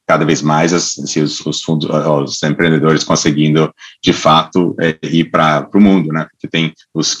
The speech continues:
os hard skills, mas também tem, é, um pouco essa, essa questão de drive interno e de, de superar, é, talvez até mais forte do que os fundadores no, no Vale, que <laughs> tudo vem um pouco mais fácil.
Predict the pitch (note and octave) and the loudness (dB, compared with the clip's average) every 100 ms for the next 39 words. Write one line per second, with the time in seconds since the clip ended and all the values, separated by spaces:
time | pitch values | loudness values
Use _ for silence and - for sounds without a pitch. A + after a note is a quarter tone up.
0 | - C#2+ D#2 D#2+ - - E2+ G2 F#2+ F2 | -6 -4 0 0 0 2 4 4 4 2
1 | E2+ E2 D#2 E2 E2 D2+ D2+ D2+ D2 D2 | 2 0 2 2 2 0 -4 -6 -6 -2
2 | D#2 - D#2 C2+ - - E2 - D2 D2+ | 0 2 0 0 -4 -2 -2 0 2 2
3 | C#2 D2 D2 D2+ D2+ D2+ C#2+ D#2 C#2+ D#2 | 2 2 2 4 2 0 0 0 0 0
4 | D2+ D2 C#2+ _ - D#2 C#2 C#2+ - D#2+ | -2 -2 -6 _ -4 0 2 0 0 0
5 | D#2 C#2+ D2 D2+ - D2 C#2 C#2+ D2 D2 | 2 2 2 0 -4 -6 -2 -2 0 0
6 | D#2 D#2 - - D#2 - - D2+ D2 C#2+ | 0 -2 -2 0 -2 0 -4 0 0 0
7 | - _ _ C#2 C#2 D#2 C#2+ D2 C#2 D2+ | -6 _ _ -10 -8 -4 0 0 0 -2
8 | C#2+ C2+ C#2 D2 C#2+ C#2+ C#2 - D2 - | -4 -4 0 2 4 2 0 0 0 2
9 | - D#2 D2 E2 D2 D2+ D2+ D2+ - C#2 | 0 -2 0 0 -2 -4 -4 -4 -4 -4
10 | D2+ - | -4 -8